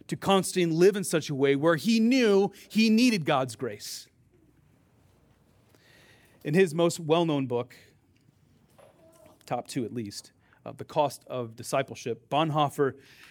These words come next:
takes his cues actually from the Sermon on the Mount. I think I mentioned this in the first sermon on this sermon series. Uh, one of the essential points of The Cost of Discipleship is his distinction between cheap grace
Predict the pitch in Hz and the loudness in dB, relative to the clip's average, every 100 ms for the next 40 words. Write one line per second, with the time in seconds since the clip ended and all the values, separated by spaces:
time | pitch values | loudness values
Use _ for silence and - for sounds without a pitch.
0 | _ - 175 - 156 131 - 180 180 165 | _ 0 0 0 -6 -6 -8 -2 0 2
1 | 143 143 - 123 135 127 - 143 131 120 | 2 0 -6 -8 -8 -8 -6 -4 -4 -6
2 | 113 120 110 127 165 151 139 135 127 117 | -8 -10 -10 -10 -6 -4 -4 -6 -8 -10
3 | 113 117 107 - 123 - 113 110 107 _ | -10 -12 -10 -8 -8 -8 -10 -10 -14 _
4 | _ _ _ _ - 120 113 - 117 110 | _ _ _ _ -14 -10 -10 -10 -10 -12
5 | - 104 110 - - _ _ _ _ - | -12 -14 -14 -18 -20 _ _ _ _ -20
6 | - - 165 160 160 226 226 196 185 - | -20 -10 -8 -4 0 2 2 2 2 2
7 | 202 202 165 190 196 175 165 - 151 151 | 0 0 -2 0 2 2 -2 0 0 2
8 | 147 - 175 165 160 135 131 180 175 147 | -2 0 2 2 -4 -6 0 2 2 -2
9 | - 127 127 _ _ _ _ _ _ _ | -4 -4 -4 _ _ _ _ _ _ _
10 | - 156 208 233 226 214 - 240 233 - | -4 0 2 0 -2 -8 -4 0 0 -2
11 | 190 160 147 147 170 165 143 127 - _ | -4 -4 -4 -4 0 0 0 -4 -14 _
12 | _ _ - 233 254 254 269 277 269 - | _ _ 0 0 0 2 4 4 2 -8
13 | - | -10